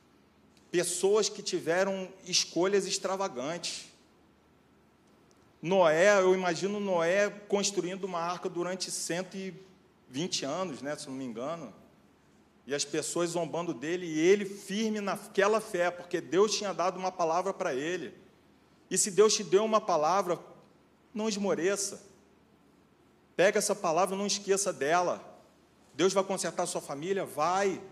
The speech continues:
busca isso. Deus te, tem um plano, não no mundo, mas, não no mundo que eu digo assim, não para você próprio,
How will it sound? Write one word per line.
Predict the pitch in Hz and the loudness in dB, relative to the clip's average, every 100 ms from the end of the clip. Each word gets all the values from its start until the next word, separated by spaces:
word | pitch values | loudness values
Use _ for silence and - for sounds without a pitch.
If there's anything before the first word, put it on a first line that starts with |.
| - 127 | -20 -6
busca | 165 233 - 180 | -2 0 0 -2
isso. | 151 202 202 - - - - _ _ _ _ _ _ _ _ _ _ _ _ _ _ | 0 -2 -4 -8 -16 -20 -20 _ _ _ _ _ _ _ _ _ _ _ _ _ _
Deus | 131 202 202 | 6 6 6
te, | 196 - - - - | -2 -10 -20 -6 0
tem | 202 | 2
um | 208 | 0
plano, | - - 160 180 214 190 110 98 - - - _ _ _ _ _ - - - _ - | -4 -2 2 4 4 0 -4 -10 -20 -20 -20 _ _ _ _ _ -20 -20 -20 _ -20
não | - 180 214 | -12 0 0
no | 226 | 2
mundo, | 196 160 220 208 170 | 0 0 0 0 0
mas, | 170 180 175 - - - - - _ _ _ _ _ _ _ _ _ _ _ _ _ - | 0 0 0 -2 -4 -8 -18 -20 _ _ _ _ _ _ _ _ _ _ _ _ _ -10
não | 139 170 | -6 -4
no | 165 | -4
mundo | 151 180 170 | -4 -6 -6
que | 160 | -6
eu | |
digo | 139 160 170 | -4 -2 -2
assim, | 151 - 165 165 143 120 107 - - - _ - | -4 -8 -8 -8 -8 -8 -10 -16 -20 -20 _ -14
não | 131 156 190 | -2 -2 0
para | 196 185 | 0 0
você | 175 156 190 | 0 0 0
próprio, | 190 165 165 170 165 101 | 0 -2 0 0 -4 -12